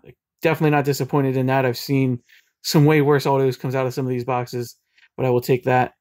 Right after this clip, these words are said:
as the rookie auto. So as always, guys, thank you for tuning in and checking out the content. Be on the lookout here shortly. I have my regular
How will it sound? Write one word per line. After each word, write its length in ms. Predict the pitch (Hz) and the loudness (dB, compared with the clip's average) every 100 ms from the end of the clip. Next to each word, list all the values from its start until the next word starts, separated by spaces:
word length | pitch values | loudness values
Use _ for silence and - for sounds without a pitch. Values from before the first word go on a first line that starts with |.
| _ _ _ _ _ _ _ _ 127 | _ _ _ _ _ _ _ _ -6
as 220 | 123 117 | -4 -2
the 140 | 123 | -2
rookie 340 | 120 123 131 123 | 0 -2 0 0
auto. 440 | 123 123 123 123 _ _ _ _ _ | 2 2 0 -4 _ _ _ _ _
So 200 | - 131 | -2 -2
as 240 | 151 151 | 0 2
always, 280 | 151 151 143 | 2 2 0
guys, 440 | 139 147 135 - - | -2 -2 -2 -6 -6
thank 240 | 160 160 | -4 -4
you 100 | 165 | -6
for 120 | 147 | -6
tuning 320 | 135 180 170 165 | -6 -2 0 0
in 160 | 160 | -2
and 120 | 131 | -4
checking 200 | 120 147 | -6 -4
out 80 | 143 | -4
the 80 | - | -6
content. 500 | 156 147 135 151 - _ _ _ _ _ | -6 -4 -2 -4 -6 _ _ _ _ _
Be 120 | 185 190 | 2 4
on 100 | 185 | 4
the 80 | |
lookout 360 | 180 180 180 170 | 2 2 0 0
here 160 | 170 156 | -2 -4
shortly. 580 | - 170 160 160 147 - _ _ _ _ _ _ _ | -2 -2 0 -2 -4 -12 _ _ _ _ _ _ _
I 100 | 165 | -4
have 340 | 151 147 147 - | 0 0 -2 -4
my 460 | 139 139 135 135 123 - _ _ | -6 -2 0 -2 -4 -10 _ _
regular 560 | 175 185 180 170 156 | 2 4 4 2 0